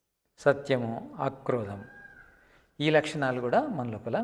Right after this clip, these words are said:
సాత్వికతను పెంచుతాయి. అంటే సాత్వికతను పెంచడానికి సాత్విక లక్షణాలను మనం అనుసరించాలి. అనుసరించడం ద్వారా ఏమవుతుంది? మన లోపల సాత్వికత అనేది మన స్వభావం అయిపోతుంది. అంటే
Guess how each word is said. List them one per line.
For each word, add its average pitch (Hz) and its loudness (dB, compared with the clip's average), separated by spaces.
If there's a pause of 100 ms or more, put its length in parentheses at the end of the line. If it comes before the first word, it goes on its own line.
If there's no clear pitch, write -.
(460)
సాత్వికతను 107 -6
పెంచుతాయి. - -14 (720)
అంటే - 2
సాత్వికతను 175 4
పెంచడానికి 151 4
సాత్విక 131 2
లక్షణాలను 139 2
మనం 208 2
అనుసరించాలి. 120 0 (1160)
అనుసరించడం 160 8 (120)
ద్వారా 147 10
ఏమవుతుంది? 139 2 (260)
మన 131 0
లోపల 135 4 (160)
సాత్వికత 139 2
అనేది 123 4
మన 175 4
స్వభావం 156 10
అయిపోతుంది. - -6 (1040)
అంటే 175 6